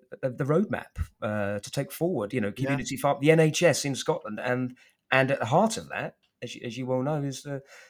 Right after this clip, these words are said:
Speaker 1: is community pharmacies, you know, there's, and a whole range of, uh, developments and, and, uh, and, and new sort of programs that will put f-, community pharmacies even more,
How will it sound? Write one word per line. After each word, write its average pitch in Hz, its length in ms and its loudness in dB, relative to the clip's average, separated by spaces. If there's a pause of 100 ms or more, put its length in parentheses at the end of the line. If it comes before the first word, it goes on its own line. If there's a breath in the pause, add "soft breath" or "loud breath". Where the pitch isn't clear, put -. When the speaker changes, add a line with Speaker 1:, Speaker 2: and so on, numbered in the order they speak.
(100)
Speaker 1:
is - 120 -8
community 185 360 -2
pharmacies, - 640 -10
you - 80 -12
know, 107 140 -8
there's, 127 180 -12
and 151 200 -4
a - 20 -4
whole 202 240 0
range 202 300 0
of, 110 200 -4
uh, 104 300 0
developments 117 600 -2
and, 101 260 -8
and, 104 300 -10
uh, 95 220 -6 (440 loud breath)
and, 113 220 -10
and 113 120 -6
new 113 280 -4
sort 104 200 -12
of 98 80 -16
programs 107 680 -6
that 143 180 -6
will 143 120 -6
put - 260 -8
f-, - 120 -20 (280)
community 160 320 -2
pharmacies 156 380 -4
even 170 260 0
more, 165 480 2